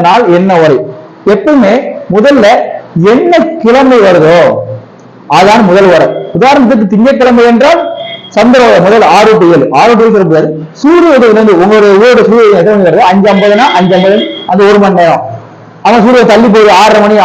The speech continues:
ஆறு இருபது அப்படின்னா அதுல இருந்து ஒரு மணி நேரம், சூரிய உதயத்துல இருந்து ஒரு மணி நேரம் என்பது அந்த என்ன கிழமையோ அது முதல் ஓரை. இப்ப உதாரணத்திற்கு இங்கே திங்கட்கிழமை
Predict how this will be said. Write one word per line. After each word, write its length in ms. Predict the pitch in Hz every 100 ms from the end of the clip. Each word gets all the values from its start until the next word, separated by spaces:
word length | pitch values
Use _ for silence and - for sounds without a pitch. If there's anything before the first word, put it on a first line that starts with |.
| 185
ஆறு 120 | 214 202
இருபது 260 | 196 196 190
அப்படின்னா 240 | 156 208 233
அதுல 180 | 202 226
இருந்து 180 | 226 262
ஒரு 80 | 185
மணி 100 | 180
நேரம், 120 | 156
சூரிய 180 | 196 226
உதயத்துல 240 | 220 185 208
இருந்து 160 | 277 208
ஒரு 100 | 202 196
மணி 140 | 190
நேரம் 180 | 208 202
என்பது 200 | 180 190 349 - - 151
அந்த 200 | 190 220 196 190
என்ன 200 | 226 254 -
கிழமையோ 460 | 214 220 208 202 311 - 156 175
அது 160 | 190 202
முதல் 260 | 170 185 190 143
ஓரை. 260 | 127 127 156 135 - - 190
இப்ப 80 | 226 190
உதாரணத்திற்கு 720 | 226 277 277 220 151 123 131 151 220 240 - - - - - 185
இங்கே 280 | 226 180 240 262 -
திங்கட்கிழமை 640 | 202 226 262 208 208 196